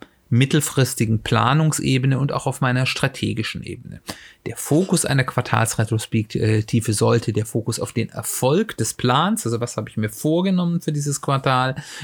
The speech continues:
wie erfolgreich war das, wie realistisch war das, ähm, und eben auch auf der Richtigkeit der Strategie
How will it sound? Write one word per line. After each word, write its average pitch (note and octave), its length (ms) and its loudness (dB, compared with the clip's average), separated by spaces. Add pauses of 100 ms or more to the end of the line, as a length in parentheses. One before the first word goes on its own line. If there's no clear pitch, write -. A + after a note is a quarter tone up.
wie A#2+ 120 0
erfolgreich - 600 0
war B2+ 200 4
das, D#3 180 -2
wie B2 80 2
realistisch A2 640 -2
war B2 220 4
das, D#3+ 300 0 (420)
ähm, B2 400 4 (300)
und D3 300 4
eben C3 240 2
auch B2 220 0
auf B2+ 120 -2
der A#2+ 200 4
Richtigkeit B2+ 680 0
der A2+ 80 2
Strategie A#2+ 760 -2